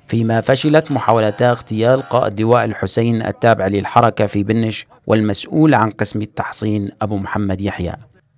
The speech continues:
وقتل أمس القيادي في جبهة النصرة أبو علي المهاجر بعبوة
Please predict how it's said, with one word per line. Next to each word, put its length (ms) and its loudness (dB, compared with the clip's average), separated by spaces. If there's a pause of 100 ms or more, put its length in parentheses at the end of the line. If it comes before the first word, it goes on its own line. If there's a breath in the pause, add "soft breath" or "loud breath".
(120)
وقتل 520 4
أمس 440 4
القيادي 560 4
في 160 2
جبهة 340 4
النصرة 500 4
أبو 160 4
علي 240 6
المهاجر 640 2
بعبوة 440 0